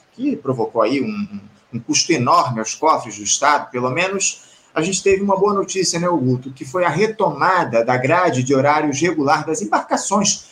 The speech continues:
com destino a Paquetá. Uma reivindicação de alguns anos, vocês moradores da ilha, como eu citei aqui, a gente cobriu aqui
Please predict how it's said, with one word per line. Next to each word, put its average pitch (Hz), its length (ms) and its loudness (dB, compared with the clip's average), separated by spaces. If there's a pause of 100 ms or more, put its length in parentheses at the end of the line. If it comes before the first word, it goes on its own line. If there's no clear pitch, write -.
(180)
com 160 80 -6
destino 151 400 -2
a 165 140 -2 (180)
Paquetá. 160 760 -2 (320)
Uma 349 220 0
reivindicação 151 1000 0
de 147 80 -4
alguns 151 300 -2
anos, 165 260 0
vocês 123 300 -2
moradores 131 480 0
da 104 140 0
ilha, 135 240 0
como 120 160 -8
eu 117 40 -6
citei 123 380 -2
aqui, - 100 -4
a 127 60 0
gente 131 220 -4
cobriu 139 400 0
aqui - 340 -2